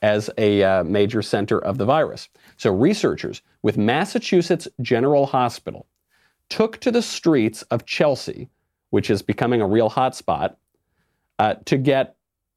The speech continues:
blood tests for people to see if they had not the coronavirus, but coronavirus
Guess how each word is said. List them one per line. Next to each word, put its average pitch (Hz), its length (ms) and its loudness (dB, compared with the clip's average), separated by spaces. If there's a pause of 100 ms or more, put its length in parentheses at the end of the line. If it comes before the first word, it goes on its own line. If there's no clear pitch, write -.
(140)
blood 165 320 2
tests - 440 -8
for 110 140 0
people 87 520 -4
to 156 100 0
see 101 460 0
if 123 140 -6
they 120 120 2
had 98 280 -2
not 180 260 0
the 320 80 -2
coronavirus, 160 840 0 (280)
but 147 140 -2
coronavirus 117 640 0